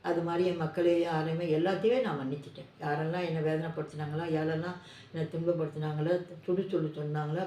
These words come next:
பேசினாங்களோ, அவங்களெல்லாம் நான் மன்னிச்சிட்டேன்ல, நீ மன்னிச்சிட்டேன்னா நான் கேட்டுட்டேன். அது மாதிரி நீங்களும் கேட்டுக்கங்க.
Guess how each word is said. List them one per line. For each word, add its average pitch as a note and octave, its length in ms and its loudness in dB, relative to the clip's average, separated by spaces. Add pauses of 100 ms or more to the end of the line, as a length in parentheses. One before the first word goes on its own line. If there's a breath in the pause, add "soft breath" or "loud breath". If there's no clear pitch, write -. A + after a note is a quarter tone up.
பேசினாங்களோ, E3 580 0 (380 loud breath)
அவங்களெல்லாம் F3+ 420 0
நான் E3 260 -2
மன்னிச்சிட்டேன்ல, F3 640 -2
நீ F#3 140 -2
மன்னிச்சிட்டேன்னா F#3+ 560 0
நான் F3+ 240 0
கேட்டுட்டேன். F3 360 4
அது D#3+ 80 -2
மாதிரி B3 240 4
நீங்களும் B3 300 6
கேட்டுக்கங்க. F#3 420 4